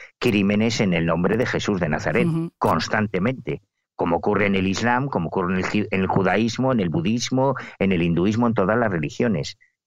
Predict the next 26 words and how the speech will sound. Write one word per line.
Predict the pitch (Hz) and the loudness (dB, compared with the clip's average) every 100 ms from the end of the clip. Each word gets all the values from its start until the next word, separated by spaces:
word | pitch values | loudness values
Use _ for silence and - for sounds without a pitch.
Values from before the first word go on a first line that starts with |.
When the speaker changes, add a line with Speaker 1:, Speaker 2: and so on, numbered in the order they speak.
| _ | _
Speaker 1:
Y | 120 117 | -2 2
el | 98 87 87 87 | 2 2 2 0
mundo | 98 107 113 | 2 2 2
del | 104 98 | 0 0
chamanismo | 101 101 104 110 127 131 | 0 2 2 0 0 0
no | 127 117 | 2 0
es | 113 | 0
una | 95 82 | -2 -2
excepción. | - 80 135 127 | -4 -2 0 2
Lo | 82 | 0
que | - | -2
ocurre | 90 120 147 | -2 -2 -2
es | |
que | 139 120 | -2 0
como | 104 | 0
está | 92 120 | 0 0
mucho | 123 131 135 | 0 0 0
menos | 127 120 | 2 2
reglado, | 104 101 127 101 107 - _ _ _ _ _ _ | 2 2 0 0 -2 -4 _ _ _ _ _ _
como | - 98 90 | -2 0 2
no, | 95 110 113 107 101 110 | 0 0 2 0 0 0
no | 113 113 | 0 2
hay | 113 | 2
una | 110 113 107 | 0 2 2
autoridad | 98 101 101 101 90 95 113 101 | 2 -2 -2 -2 -2 0 0 0
internacional, | 85 82 90 82 85 85 - 85 107 107 78 | -2 -4 -4 -4 -2 -4 -4 -2 -2 -2 -4